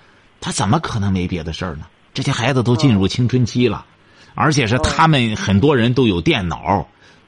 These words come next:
Speaker 1: 哎，学校周边，往往学校旁边都有网吧。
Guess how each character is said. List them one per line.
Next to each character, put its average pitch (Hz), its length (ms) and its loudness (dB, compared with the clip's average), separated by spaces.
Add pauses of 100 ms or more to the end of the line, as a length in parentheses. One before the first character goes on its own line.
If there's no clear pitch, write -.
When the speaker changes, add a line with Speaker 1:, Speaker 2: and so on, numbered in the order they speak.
(120)
Speaker 1:
哎， 120 320 -2
学 147 220 2
校 170 160 4
周 180 220 2
边， 165 420 0 (200)
往 156 200 2
往 117 200 2
学 160 160 0
校 147 160 2
旁 139 180 -2
边 156 220 2
都 247 160 0
有 139 80 4
网 82 260 -2
吧。 82 320 -2